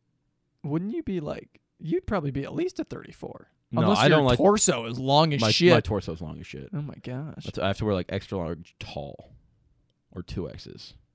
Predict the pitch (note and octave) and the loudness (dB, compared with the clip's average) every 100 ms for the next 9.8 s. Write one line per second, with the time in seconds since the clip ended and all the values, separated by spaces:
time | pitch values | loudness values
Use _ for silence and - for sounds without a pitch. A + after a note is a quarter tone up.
0 | _ _ _ _ _ - F#2 F2 F2+ E2+ | _ _ _ _ _ -8 -6 -4 -6 -10
1 | - F2+ - - - - _ _ - C3 | -10 -10 -8 -12 -14 -20 _ _ -12 -8
2 | C3+ C3 A#2+ G#2+ G2 F#2+ F#2 - _ B2 | -6 -6 -4 -2 0 -2 -4 -10 _ 0
3 | C3 C3+ F3+ D#3 C#3 C3 A#2+ A#2 A#2 A2 | 4 6 4 4 2 4 4 4 4 2
4 | G2 - _ _ _ _ _ _ _ _ | 0 -8 _ _ _ _ _ _ _ _
5 | _ _ _ A#2+ A2 - F#2 F#2 F2+ F2 | _ _ _ 0 0 -2 -4 -2 0 -2
6 | - _ _ _ G2 F#2 G2+ F#2 F2+ - | -6 _ _ _ -8 -6 -6 -6 -6 -10
7 | _ _ _ _ _ _ - A#2+ C3+ D3+ | _ _ _ _ _ _ -2 2 4 4
8 | A#2+ - A#2+ A#2 A2+ G#2+ G2+ - - G#2 | 2 2 0 0 0 0 0 -4 -12 -10
9 | G2 F#2+ G2 - - - A2 | -10 -10 -14 -14 -14 -10 -12